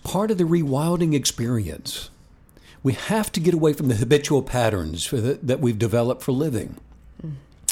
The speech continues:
Speaker 1: One of the most powerful ways to reset our lives, to become a greater version of ourselves, is just to simply retreat from those habitual patterns, those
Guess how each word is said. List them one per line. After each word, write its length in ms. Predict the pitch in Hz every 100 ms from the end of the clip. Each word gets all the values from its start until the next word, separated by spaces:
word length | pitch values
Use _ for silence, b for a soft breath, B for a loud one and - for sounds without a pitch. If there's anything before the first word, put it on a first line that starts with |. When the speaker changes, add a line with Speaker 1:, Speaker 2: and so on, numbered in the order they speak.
| B B
Speaker 1:
One 180 | 147 160
of 60 | 180
the 60 |
most 240 | 165 143 -
powerful 520 | - 175 180 165 147
ways 420 | 120 101 98 92
to 540 | - 101 87 78 76 - -
reset 560 | 113 90 131 139 147 131
our 220 | 110 95
lives, 580 | 90 76 71 80 - - b b b b b
to 80 | 139
become 280 | 131 151 151
a 60 |
greater 340 | 131 156 180 170
version 480 | 113 139 156 151 143
of 80 |
ourselves, 680 | 110 90 82 - - - 73 B B B B B
is 220 | - 147 139
just 220 | 143 -
to 80 | 131
simply 600 | - 165 185 - 190 180
retreat 840 | 120 101 - - 143 151 160 151
from 240 | - 101 98
those 240 | 104 92
habitual 640 | 101 92 82 143 - 147
patterns, 640 | 147 - 120 120 123 117 107
those 260 | 98 92